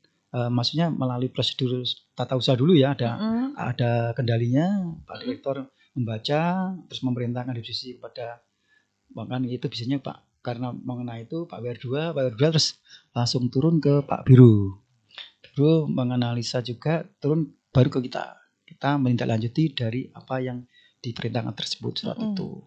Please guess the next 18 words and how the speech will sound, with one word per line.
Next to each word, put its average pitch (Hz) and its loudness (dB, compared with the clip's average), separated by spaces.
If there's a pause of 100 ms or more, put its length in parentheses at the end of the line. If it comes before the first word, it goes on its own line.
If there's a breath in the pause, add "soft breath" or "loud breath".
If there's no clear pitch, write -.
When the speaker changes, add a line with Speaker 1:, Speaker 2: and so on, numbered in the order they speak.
(360 soft breath)
Speaker 1:
Setelah 123 -4
itu 170 2 (120)
baru 131 -4
kita - -4
proses, 185 2 (640 soft breath)
jadi 151 2
kita 127 -6
berikan 117 -4
pada 123 -6
yang 113 -4
peminta, 107 -6
seperti - -14
itu. - -20
Speaker 2:
Mm-hmm. 220 -6 (280 loud breath)
Speaker 1:
Nah, 113 4 (100)
biasanya 147 4
dalam 139 4
proses 147 2